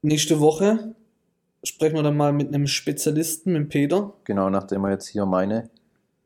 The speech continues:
Speaker 1: Dann hauen wir dem mal Caramillo-Putz
Speaker 2: Story gehört haben.
Speaker 1: um, um die Ohren.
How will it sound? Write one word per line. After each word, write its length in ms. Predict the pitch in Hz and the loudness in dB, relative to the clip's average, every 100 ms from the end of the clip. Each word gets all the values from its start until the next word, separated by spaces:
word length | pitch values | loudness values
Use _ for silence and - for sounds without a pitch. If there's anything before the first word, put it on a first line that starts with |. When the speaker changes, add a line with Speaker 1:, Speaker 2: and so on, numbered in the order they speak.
| _ - | _ -6
Speaker 1:
Dann 160 | 143 | -2
hauen 120 | 147 | 0
wir 100 | 151 | 0
dem 140 | 151 151 | 0 2
mal 120 | 143 | 0
Caramillo-Putz 640 | 143 143 139 143 160 175 | -2 -2 0 2 2 2
Speaker 2:
Story 260 | 120 - 117 | 0 -2 -2
gehört 220 | 120 120 | 0 0
haben. 160 | 131 135 | 0 -2
Speaker 1:
um, 260 | 175 185 180 | 0 -2 -2
um 180 | - 180 | -2 -2
die 100 | 175 | 0
Ohren. 420 | 156 175 185 202 | 0 0 0 -2